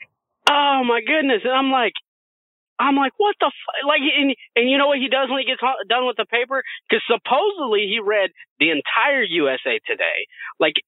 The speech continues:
anybody reads the entire U S A Today, even the frickin' entertainment section and all that. He read the whole thing, supposedly.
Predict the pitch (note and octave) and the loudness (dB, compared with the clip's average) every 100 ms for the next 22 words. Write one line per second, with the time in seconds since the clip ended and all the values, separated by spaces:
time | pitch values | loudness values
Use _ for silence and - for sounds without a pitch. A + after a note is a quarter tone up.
0 | - C4+ D4 G#3+ F#3+ E3+ C3+ C#3+ A#3+ B3+ | 0 2 2 2 0 0 -4 -4 -2 -2
1 | G3+ D3+ D3 B2 - A3+ A#3 G3 D3 D3 | -2 -2 -2 -2 0 2 2 2 0 0
2 | C3 A#2 - A2+ - A2+ - D3 D3+ G2+ | 0 -2 -2 -4 -4 -12 -2 0 2 0
3 | G2+ - - - - - A#3+ B3 B3 G3 | -4 -8 -20 -20 -10 0 0 2 0 0
4 | - A3+ G3 D#3+ D#3 G#3 G3 F3 - G3 | 0 -2 0 0 0 0 0 -2 -2 0
5 | F#3+ E3+ - G3 F#3 G3 D#3+ E3 F3+ F3 | 0 -2 -2 -2 0 0 2 2 2 2
6 | F#3 C#3 G#3 A#3 G#3+ D3 C#3 D#3+ - E3+ | 0 0 -2 0 0 0 0 -2 0 -2
7 | D3+ - C#3 D#3+ B2+ G#2 G2 | -2 -2 0 0 -2 -6 -6